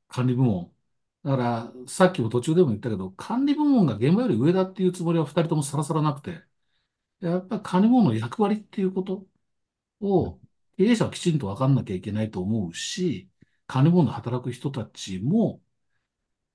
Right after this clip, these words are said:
Speaker 1: あるいはそれ以外の人たちも、管理部門って何やってるのかっていうこと。
Speaker 2: そうですね。
Speaker 1: そして、優秀な管理部門は何やってるかっていう三つ。それを最後にもう一回言って終わりましょうか。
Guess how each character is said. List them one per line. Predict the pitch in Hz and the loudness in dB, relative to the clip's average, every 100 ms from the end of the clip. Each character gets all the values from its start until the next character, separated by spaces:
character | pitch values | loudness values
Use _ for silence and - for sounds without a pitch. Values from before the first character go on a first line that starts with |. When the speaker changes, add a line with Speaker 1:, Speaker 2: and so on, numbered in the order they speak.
| _ - | _ 4
Speaker 1:
あ | 139 | 6
る | |
い | 151 | 6
は | 104 | 4
そ | 120 | 0
れ | 127 147 | 4 6
以 | |
外 | 170 127 | 6 4
の | 95 | 0
人 | - 117 | -8 -10
た | 92 | -10
ち | - 87 | -12 -6
も、 | 143 165 92 | -2 -2 -6
管 | - 123 | -6 -2
理 | |
部 | 175 | 0
門 | 160 | -2
っ | |
て | 87 | -2
何 | 151 | 0
や | 175 | 0
っ | - | -2
て | 95 | -6
る | |
の | 92 | -6
か | 87 | -10
っ | - | -18
て | _ 87 | _ -16
い | 90 | -16
う | |
こ | - - | -20 -18
と。 | 92 - _ _ _ _ _ _ - | -18 -20 _ _ _ _ _ _ -4
Speaker 2:
そ | 92 | -4
う | |
で | 73 | -6
す | |
ね。 | 85 87 - _ _ _ _ _ _ _ | -12 -14 -18 _ _ _ _ _ _ _
Speaker 1:
そ | - | -4
し | 131 | -2
て、 | 123 117 113 _ _ _ | -2 -4 -6 _ _ _
優 | 131 139 | 2 2
秀 | 139 143 | 4 4
な | 139 135 | 4 4
管 | 127 | 0
理 | 127 | 0
部 | 123 | -2
門 | |
は | 101 | 0
何 | 131 135 | 2 2
や | 98 | -2
っ | |
て | - | -8
る | 92 | -14
か | 90 | -14
っ | - _ | -16 _
て | - | -14
い | 85 82 | -12 -12
う | 85 | -8
三 | 98 107 | -6 -6
つ。 | - 135 139 - _ _ _ _ _ _ _ _ _ _ | -2 0 -2 -6 _ _ _ _ _ _ _ _ _ _
そ | - 139 | -2 2
れ | |
を | 160 | 2
最 | 147 156 | 2 2
後 | 107 | 0
に | 92 | 0
も | 127 | -2
う | |
一 | 131 | 0
回 | 131 | -2
言 | 117 | -2
っ | |
て | - | -4
終 | 110 | -4
わ | |
り | 104 | -4
ま | 107 | -6
し | - | -10
ょ | |
う | |
か。 | - - | -16 -18